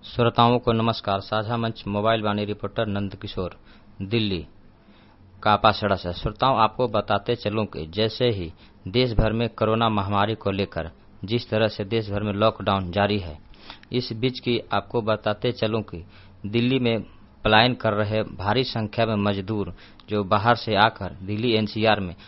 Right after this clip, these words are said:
पलायन कर रहे हैं। इसमें सबसे बड़ी बात यह है कि दिल्ली सरकार ने जो बाहर से आए हुए मजदूर भाइयों के लिए जो अपील की कि जिनके पास राशन कार्ड नहीं बने हुए हैं उनके लिए भी राशन मिलेगी, तो यह बात की पहल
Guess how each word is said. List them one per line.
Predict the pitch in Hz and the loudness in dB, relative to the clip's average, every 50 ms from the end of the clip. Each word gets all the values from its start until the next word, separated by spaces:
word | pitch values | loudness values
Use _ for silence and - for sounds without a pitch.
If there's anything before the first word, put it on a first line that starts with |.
| - - - - | -20 -20 -8 -2
पलायन | - 104 104 104 104 104 | 0 4 4 4 4 2
कर | 101 - 98 92 | 0 -2 -2 -2
रहे | 90 90 90 85 80 | -2 -2 -2 -4 -6
हैं। | 80 76 69 78 - - - - - - | -6 -8 -10 -14 -16 -20 -20 -20 -10 -6
इसमें | - 120 - - 127 123 | -6 -4 -4 -2 -2 -2
सबसे | - - 113 - - 123 117 | -2 0 4 4 4 4 4
बड़ी | 110 117 120 120 110 | 2 0 0 0 2
बात | 107 113 113 - - 104 | 2 2 2 2 0 0
यह | 110 117 117 | 2 2 2
है | 117 120 | 2 0
कि | 113 - 117 104 | -2 -4 -6 -6
दिल्ली | 95 92 104 104 113 123 123 | -4 -4 -4 -2 -2 -2 -2
सरकार | - - 104 101 - - 110 110 104 | -2 -2 -4 -2 0 0 0 0 0
ने | 95 87 80 - - - - - - - - - | -2 -4 -6 -8 -12 -18 -20 -20 -20 -20 -20 -12
जो | 95 98 117 123 127 135 - - - | -2 2 4 4 4 4 2 0 -6
बाहर | 90 90 101 104 107 120 123 | -4 0 2 4 6 6 4
से | 120 - 120 110 - | 4 2 -2 -2 0
आए | - 104 110 113 | 2 2 2 2
हुए | 113 110 107 107 98 90 87 92 101 | 2 0 0 0 -2 -2 -4 -4 -4
मजदूर | 101 104 107 104 95 113 127 123 | -2 0 0 0 0 0 0 0
भाइयों | 107 95 107 110 117 120 117 | 0 0 0 2 2 0 0
के | - 110 | -2 -2
लिए | 101 98 92 | -2 -2 -2
जो | 92 110 117 - - 107 | 0 0 0 0 0 -2
अपील | 101 - - 120 113 104 | -2 0 0 0 -2 -2
की | - - 117 113 98 82 - - - - - - - - | -2 -2 0 0 0 -2 -4 -10 -18 -20 -20 -20 -16 -8
कि | - 113 113 | -4 -4 -4
जिनके | 101 98 110 113 110 104 - 131 127 | -2 -2 0 0 0 0 0 -2 2
पास | - 117 113 113 - - - - - - - - - - - - - - | 4 6 6 6 4 0 -6 -20 -20 -20 -20 -20 -20 -20 -20 -18 -8 -2
राशन | 98 104 107 107 - 120 117 113 107 95 - - - - | 2 4 4 4 4 2 0 0 0 -4 -6 -12 -6 2
कार्ड | - 110 113 110 107 | 6 6 6 8 6
नहीं | 107 104 104 123 127 110 | 4 2 2 2 2 2
बने | 101 110 107 110 110 | 2 0 0 0 -2
हुए | 101 101 107 117 113 | -2 0 0 0 0
हैं | 101 92 78 69 - - | 0 -4 -8 -10 -14 -12
उनके | - 107 110 107 104 - 120 120 | -6 -4 -4 -4 -2 0 0 0
लिए | 113 113 117 110 | 2 2 2 0
भी | 98 113 117 107 | 2 0 0 0
राशन | 104 101 98 - 107 104 | 0 0 -2 -2 -4 -4
मिलेगी, | 101 104 107 104 107 95 85 78 67 - - - - - - - - - - - | -2 -2 0 0 0 -2 -2 -6 -10 -14 -18 -20 -20 -20 -20 -20 -20 -20 -12 -6
तो | - 123 120 76 | -2 -2 -2 0
यह | 92 110 117 127 117 107 | 0 2 2 2 2 2
बात | 104 113 110 113 - - | 4 4 4 4 2 -2
की | - 113 | -8 -10
पहल | - - 110 104 117 113 | -4 -2 -2 0 0 -2